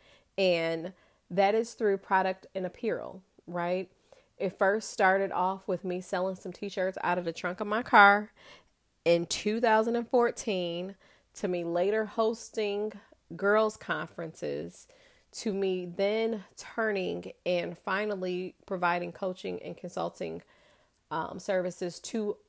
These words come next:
women. And so I Wear Me has literally, literally been a blessing to my life. And I believe that every woman represents I Wear Me.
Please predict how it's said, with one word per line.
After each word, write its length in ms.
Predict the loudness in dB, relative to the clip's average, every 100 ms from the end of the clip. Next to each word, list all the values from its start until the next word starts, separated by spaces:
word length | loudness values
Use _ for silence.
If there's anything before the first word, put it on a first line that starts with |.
| _
women. 400 | -6 -4 -6 -10 -16 -20 -16 -2
And 160 | -2
so 540 | 0 2 4 4 2 -4 -2
I 160 | 0
Wear 160 | 2 0
Me 180 | 0 -2
has 220 | -2 -4
literally, 680 | -2 -2 0 -2 -4 -6 -8 -16 _ _ _ _ -18
literally 960 | -16 -12 -4 0 0 0 -2 -4 -6 -12 -16
been 200 | -4 -2
a 80 | -2
blessing 400 | -4 -4 -4 -8
to 160 | -8 -6
my 140 | -4
life. 440 | -2 -2 -2 -6 -10 -20 -20 _
And 200 | 2 2 4
I 120 | 2
believe 340 | 2 0 2
that 240 | 0 -2 0
every 300 | 0 2 0
woman 580 | 0 -2 -2 -4 -6 -8 -16 _ _ _ _
represents 540 | 2 2 -2 -2 -6
I 160 | -2 0
Wear 160 | 0 -2
Me. 320 | -6 -12